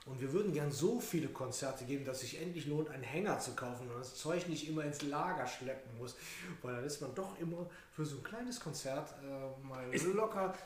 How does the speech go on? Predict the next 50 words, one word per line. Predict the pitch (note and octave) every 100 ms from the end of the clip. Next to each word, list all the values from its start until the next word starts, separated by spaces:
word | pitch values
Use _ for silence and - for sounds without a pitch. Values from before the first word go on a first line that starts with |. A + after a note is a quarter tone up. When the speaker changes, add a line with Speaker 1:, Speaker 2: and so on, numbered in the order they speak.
| -
Speaker 1:
sechs | D3+ F#3+ -
Stunden | - D#3+ D#3 D#3 D3+ D3+ -
auf | C#3+ B2+ -
Tour, | D3 D3 D3+ C#3+ - - - - -
inklusive | E3 D3 C#3+ C3+ B2
Spielzeit. | A#2 - D#3 - D3 C#3 C3+ - - -
Das | A#2+ C#3+
ist | -
schon | C3+ C3 B2+ A#2+ C#3+
heftig. | C#3+ - - - -
Speaker 2:
Das | G3 -
ist | A3+ -
ja | G3+ E3+
auch |
ein | F3
spannendes | - F#3 F#3 D#3
Thema, | - E3+ D#3
Bert. | D3+ D#3+ E3
Also | - B2+
alle | D3 D3
denken | D#3+ D#3 D#3
ja | D3
jetzt, | C#3 C#3+ D3
„Mensch, | F3 F3 -
die | B2+
Künstler, | F3+ F#3 F3+ D#3
die | D3+
sind | D3+
ja | F3
alle | F3 F3
so | D#3+
froh, | - - F#3
dass | F3+ -
sie | D#3
wieder | D#3
auftreten | E3+ - - F3 F3 F3
können.“ | D3 D#3+ D3+ C#3+ - - - - -
Das | -
sind | F#3 A3+
sie | A3+ -
auch, | A#2 B2 B2
ne? | D3+ E3 C#3+
Also | C3
ich | C3
jetzt, | C#3+ - C#3+
rede | E3
jetzt | E3 -
nicht | F3 E3
nur | D3
von | -